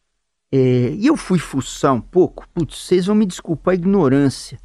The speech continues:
Mas todo mundo, nas entrevistas, nos textos que tinha sobre essa canção em especial,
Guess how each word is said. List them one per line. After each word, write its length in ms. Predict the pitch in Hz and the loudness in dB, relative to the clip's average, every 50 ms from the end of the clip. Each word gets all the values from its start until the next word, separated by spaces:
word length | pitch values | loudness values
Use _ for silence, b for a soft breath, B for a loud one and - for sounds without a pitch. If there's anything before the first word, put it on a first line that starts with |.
| b b b b b b b b _ _ | b b b b b b b b _ _
Mas 280 | - 156 170 175 - - | -2 -2 0 -2 -2 -2
todo 200 | - 247 208 208 | -2 0 2 2
mundo, 400 | 196 196 202 214 175 151 139 123 - | 2 2 2 2 2 0 -2 -4 -6
nas 360 | - 165 151 135 139 135 127 | -10 -4 -2 0 0 0 0
entrevistas, 760 | 151 147 - 139 127 113 107 113 160 180 - - - 120 110 139 | -2 -2 0 0 0 0 0 0 -2 -2 -2 -4 -8 -12 -10 -10
nos 200 | 139 - - - | -10 -12 -6 0
textos 360 | - 156 143 - - - - | 2 2 2 0 -4 -12 -10
que 100 | - 131 | -10 -10
tinha 280 | - - - 139 127 | -8 -4 -2 -2 -2
sobre 420 | 120 - - 139 131 131 120 117 - - - _ _ _ _ _ _ _ _ _ | -2 -2 0 0 0 2 2 0 -2 -4 -20 _ _ _ _ _ _ _ _ _
essa 320 | - 165 185 180 - - 131 | 2 2 2 2 0 -4 -4
canção 560 | - - 135 123 117 - - - 156 147 139 | -2 0 0 0 0 -2 -4 -2 0 0 0
em 60 | 127 | 0
especial, 720 | 123 - - - - 135 120 - - - 135 139 147 127 | -2 -4 -6 -4 -4 -4 -2 -2 -2 0 2 2 2 0